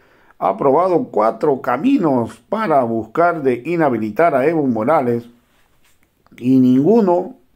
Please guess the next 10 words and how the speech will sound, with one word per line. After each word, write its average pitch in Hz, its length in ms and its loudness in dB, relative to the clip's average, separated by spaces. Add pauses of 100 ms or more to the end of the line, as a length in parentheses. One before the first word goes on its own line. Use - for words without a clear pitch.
(760)
ha 185 160 0
surtido 165 460 -2
efecto. 127 600 -2 (260)
Entonces, 139 500 -2
por 135 240 0
ello 147 260 2
que 117 100 -4
ahora 127 520 0 (1300)
estarían 131 580 -2
utilizando 175 960 -2